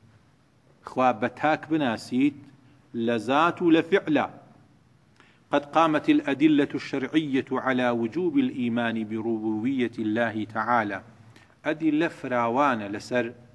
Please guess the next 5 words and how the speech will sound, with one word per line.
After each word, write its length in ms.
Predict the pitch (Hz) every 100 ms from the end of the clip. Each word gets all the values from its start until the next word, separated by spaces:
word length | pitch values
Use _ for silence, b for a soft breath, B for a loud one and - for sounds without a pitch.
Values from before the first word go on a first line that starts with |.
| - _ _ _ _ _ _ _
ئیمان 460 | 123 117 131 175 143
بە 60 | 127
ڕوبوبیەتی 540 | 117 113 107 110 110 117
ئەڵڵا 260 | 113 117
تەعالا. 580 | 113 123 143 147 165